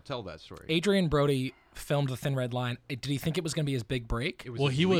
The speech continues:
Speaker 1: lead.
Speaker 3: so he was,
Speaker 2: Yeah,
Speaker 3: he
Speaker 2: he
Speaker 3: was
Speaker 2: was the
Speaker 3: the star of the movie.
Speaker 2: And then he showed up to the
Speaker 3: But he was literally
Speaker 2: premiere.
Speaker 3: doing press
Speaker 2: Yeah.
Speaker 3: in the months in advance. Like, he was on the cover of, I think, like, Vanity Fair,
Speaker 2: Mm-hmm.
Speaker 3: like, Oscar contenders.
Speaker 2: Yeah, and then
Speaker 3: And
Speaker 2: he
Speaker 3: he
Speaker 2: showed
Speaker 3: showed
Speaker 2: up
Speaker 3: up to
Speaker 2: and
Speaker 3: the
Speaker 2: he was
Speaker 3: premiere, and he wasn't in the movie.
Speaker 2: Yeah.
Speaker 1: Anyway, that's one of Terrence Malick's previous films, th-, uh,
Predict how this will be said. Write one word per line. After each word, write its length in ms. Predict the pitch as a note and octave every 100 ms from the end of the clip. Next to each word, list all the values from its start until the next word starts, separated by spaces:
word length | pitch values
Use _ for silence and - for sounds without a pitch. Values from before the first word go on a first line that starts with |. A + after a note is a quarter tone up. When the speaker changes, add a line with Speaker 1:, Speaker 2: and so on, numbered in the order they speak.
| C#3
Speaker 1:
lead. 60 |
Speaker 3:
so 80 | D#3
he 160 | C3 E3
was, 220 | F3+ A#2
Speaker 2:
Yeah, 100 | D#3
Speaker 3:
he 120 | A#2+
Speaker 2:
he 60 | G3+
Speaker 3:
was 120 | G#3+
Speaker 2:
was 80 | F#3
the 60 | E3
Speaker 3:
the 80 | C#3
star 400 | - C3 C3 B2+
of 80 |
the 80 | A#2
movie. 260 | A#2+ B2 A2
Speaker 2:
And 140 | C#3+
then 80 | C#3+
he 60 | C3+
showed 200 | - D3
up 60 |
to 80 | C#3+
the 100 | C3+
Speaker 3:
But 140 | D3+ D#3
he 120 | F3+
was 160 | F3+ D#3
literally 280 | D#3+ E3
Speaker 2:
premiere. 220 | C#3+ C3+ A#2
Speaker 3:
doing 100 | G#2
press 600 | - B2 A#2+ G2+ - -
Speaker 2:
Yeah. 140 | C3+ A2
Speaker 3:
in 100 | C3+
the 80 | B2
months 320 | A#2 A#2+ G#2
in 60 | A2+
advance. 440 | G#2 G#2+ G2 -
Like, 200 | G2 -
he 80 | C3+
was 100 | B2+
on 80 | A#2
the 60 |
cover 260 | - A#2+ A2
of, 100 | G2
I 60 |
think, 160 | F#2+ G#2
like, 140 | F#2+
Vanity 380 | G2+ G2 G2 F#2+
Fair, 160 | F3 D3
Speaker 2:
Mm-hmm. 240 | F3 F#3
Speaker 3:
like, 80 | G3+
Oscar 380 | G#3 G2 - G#2
contenders. 520 | - F#2+ G2 F#2 G#2+
Speaker 2:
Yeah, 240 | C3 A2+ A2 -
and 140 | D3 D3
then 60 |
Speaker 3:
And 40 | C3+
Speaker 2:
he 40 |
Speaker 3:
he 0 |
Speaker 2:
showed 120 | B2
Speaker 3:
showed 40 | C#3
Speaker 2:
up 60 | C3
Speaker 3:
up 40 |
to 40 | C3+
Speaker 2:
and 60 |
Speaker 3:
the 40 | B2
Speaker 2:
he 40 |
was 100 | A2+
Speaker 3:
premiere, 200 | G#2+ A2 G2+
and 80 |
he 60 | G2+
wasn't 240 | F#2+ F#2+
in 60 | F2+
the 60 | F2+
movie. 280 | F#2 E2 A2+
Speaker 2:
Yeah. 140 | G#2
Speaker 1:
Anyway, 220 | D3+ C#3
that's 180 | A#2 B2
one 120 | D3+
of 60 | A#2+
Terrence 320 | B2+ A2+ G#2
Malick's 420 | A2 F#2+ F2 -
previous 340 | - A2 F2+ -
films, 320 | E2+ E2 - -
th-, 120 | -
uh, 160 | F2